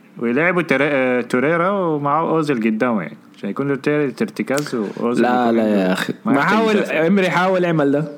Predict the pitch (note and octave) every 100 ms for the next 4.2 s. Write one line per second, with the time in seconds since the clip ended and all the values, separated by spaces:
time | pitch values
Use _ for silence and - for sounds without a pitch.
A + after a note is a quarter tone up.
0 | - - - - - - C3+ D3 D3+ D3
1 | B2+ C3 A2+ A2 A#2+ E3 E3+ F3+ F3+ D#3+
2 | E3 D3 D#3+ D#3+ B2+ B2 - - - G#3+
3 | A#2+ A#2+ - - C#3 B2 A#2 B2 G#2 G#2
4 | - -